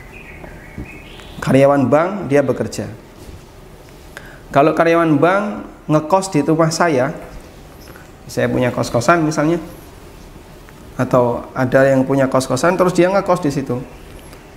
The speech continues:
Sehingga dengan dia tinggal di situ, dia bisa bekerja di bank yang ada di lingkungan Anda. Karena dekat dengan rumah Anda misalnya,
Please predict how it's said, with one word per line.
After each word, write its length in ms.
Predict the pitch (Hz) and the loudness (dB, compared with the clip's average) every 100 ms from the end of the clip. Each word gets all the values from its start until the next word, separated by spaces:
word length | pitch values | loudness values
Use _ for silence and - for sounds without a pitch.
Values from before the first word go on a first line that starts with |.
| - | -20
Sehingga 320 | - 139 147 165 | -4 4 4 6
dengan 240 | 151 143 | 4 4
dia 160 | 147 143 | 4 4
tinggal 240 | 151 143 | 4 2
di 160 | 123 123 | 2 -2
situ, 480 | 131 180 233 233 - - - - - | 0 2 2 -2 -10 -18 -20 -20 -16
dia 240 | 113 131 156 | -2 2 2
bisa 240 | 127 - | 2 -2
bekerja 800 | 139 - 123 131 147 175 - - - - | -2 -2 -4 2 2 2 -4 -16 -20 -20
di 400 | - 120 123 131 | -10 -2 4 4
bank 480 | 117 107 139 165 165 | 4 2 2 2 0
yang 160 | 143 131 | 0 -2
ada 640 | 135 117 131 156 165 165 - - - | -2 0 4 4 2 -2 -8 -14 -6
di 240 | 127 151 | 2 4
lingkungan 480 | 156 147 147 147 139 | 4 2 2 0 2
Anda. 320 | 123 104 92 - - - - - - - - | -2 -2 -6 -12 -20 -20 -20 -20 -20 -20 -16
Karena 160 | - 110 | -10 -8
dekat 320 | - 156 131 | -2 0 0
dengan 160 | 117 | 0
rumah 160 | 113 117 | 0 2
Anda 320 | 120 135 123 | 4 4 4
misalnya, 320 | 110 - 98 | -4 -10 -12